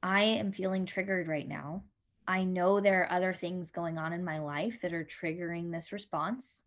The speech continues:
It is not you. It is not your fault. It's not Tash's fault, but I'm triggered and I cannot talk. I'm not okay right now." Um, and I, I had to get off the phone.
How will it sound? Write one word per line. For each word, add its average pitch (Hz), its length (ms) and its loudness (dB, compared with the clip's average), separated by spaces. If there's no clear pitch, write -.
It 175 140 -6
is 160 140 -4
not 147 240 -6
you. 262 340 -2
It 170 100 -8
is 160 80 -6
not 156 160 -4
your 151 80 -10
fault. - 380 0
It's - 120 -20
not 175 160 -4
Tash's 233 480 -2
fault, 277 360 2
but 202 80 4
I'm 190 220 4
triggered 180 460 -2
and 190 140 0
I 185 120 0
cannot 180 800 0
talk. 180 540 0
I'm 185 260 2
not 165 220 2
okay 156 320 -2
right 143 240 -2
now." - 300 -10
Um, 170 320 0
and 165 80 -4
I, 165 240 -6
I - 80 -6
had 170 200 -6
to 175 60 -2
get 165 200 -2
off 160 280 -4
the 156 120 -8
phone. 165 720 -2